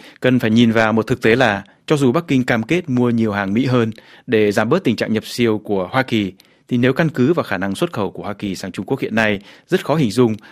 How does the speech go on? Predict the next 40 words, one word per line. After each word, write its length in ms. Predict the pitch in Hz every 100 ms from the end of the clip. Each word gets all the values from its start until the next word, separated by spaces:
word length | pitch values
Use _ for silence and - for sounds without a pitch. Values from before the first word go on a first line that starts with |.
| -
làm 180 | 117 117
thế 120 | 139
nào 180 | 143 110
mà 100 | 104
hai 160 | 120
bên 240 | 117 113 104
có 80 |
thể 140 | 147 92
lấp 180 | 131 139
được 200 | 110 -
số 320 | 107 101 123 -
hai 160 | - 143
trăm 160 | 143 127
tỷ 120 | 101
đô 160 | 92
la 280 | 104 104 101 - -
mà 240 | - 110 104
chính 200 | - 101
quyền 180 | 139 98
Trump 220 | 120 104
đòi 160 | 95
hỏi 200 | 92 92 80 _ _ -
trên 260 | 113 107
tổng 180 | 104 98
số 340 | - 101 98 - -
ba 180 | 127 123
trăm 340 | - 113 107
bảy 100 | 101
mươi 100 | 101
lăm 140 | 113 101
tỷ 200 | 107 82
thâm 160 | - 101
hụt. 180 | 101 87 _ _ _ -
Trong 140 | - 107
hiện 140 | 101 -
tại, 260 | 104 90 - -
Trung 120 | 131
Quốc 160 | 151 202
chỉ 120 | 113
mua 280 | 101 127 123